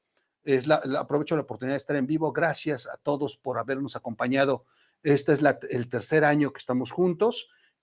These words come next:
y, eh, han pasado etapas muy interesantes de rit y siempre he contado con el apoyo de ustedes. Hemos tenido a-, altas y bajas.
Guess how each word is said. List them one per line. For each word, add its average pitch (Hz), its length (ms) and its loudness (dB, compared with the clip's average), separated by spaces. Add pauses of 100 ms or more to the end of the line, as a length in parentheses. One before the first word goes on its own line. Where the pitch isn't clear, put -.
y, 147 540 4
eh, 113 1000 -2
han 139 160 0
pasado 139 320 4
etapas 127 400 2
muy 147 160 0
interesantes 127 680 -4
de 113 120 -2
rit 175 300 4 (500)
y 139 160 0
siempre 139 720 2
he 123 40 -10
contado 123 400 -2
con 104 140 -8
el 98 80 -6
apoyo 104 300 -6
de - 80 -8
ustedes. - 400 -10
Hemos 196 240 -2
tenido 170 360 4
a-, 82 200 0
altas 175 560 2
y 143 60 -4
bajas. 175 680 0